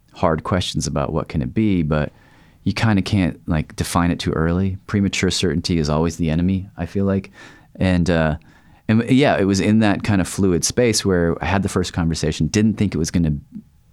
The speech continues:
be useful. Uh, or I should say, I didn't think I could bring anything new to the topic. But then Shima and I ended up spending,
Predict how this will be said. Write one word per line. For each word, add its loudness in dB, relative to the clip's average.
be 0
useful. 0
Uh, 2
or 4
I 4
should -2
say, 2
I 2
didn't 4
think 2
I 4
could 0
bring 2
anything 0
new -2
to -8
the -2
topic. -4
But -4
then 2
Shima 2
and 2
I 2
ended 0
up -4
spending, 0